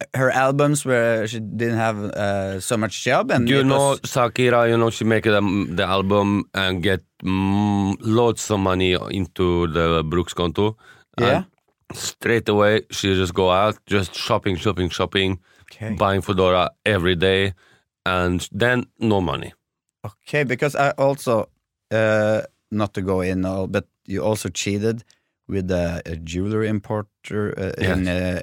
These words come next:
Speaker 1: Romania, where
Speaker 2: Yes.
Speaker 1: you play away game against Steaua Bucuresti
Speaker 2: Yes.
Speaker 1: in two thousand eleven
Speaker 2: Mm.
Speaker 1: in Champions League.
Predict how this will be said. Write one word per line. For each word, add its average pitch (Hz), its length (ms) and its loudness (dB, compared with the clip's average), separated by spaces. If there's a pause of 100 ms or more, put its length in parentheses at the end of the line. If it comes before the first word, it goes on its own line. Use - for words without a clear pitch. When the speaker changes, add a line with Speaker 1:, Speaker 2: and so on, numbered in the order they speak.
(120)
Speaker 1:
Romania, 101 540 0
where 95 240 0
Speaker 2:
Yes. 98 100 -2
Speaker 1:
you 104 120 2
play 104 240 0
away 104 360 2
game 95 460 0
against 95 320 -2
Steaua 104 320 0
Bucuresti 92 720 -4
Speaker 2:
Yes. - 340 -6
Speaker 1:
in 92 200 -2
two 98 160 -4
thousand 95 300 -2
eleven 87 460 -4
Speaker 2:
Mm. 76 260 -4
Speaker 1:
in 101 220 -2
Champions 101 380 -4
League. 135 240 -2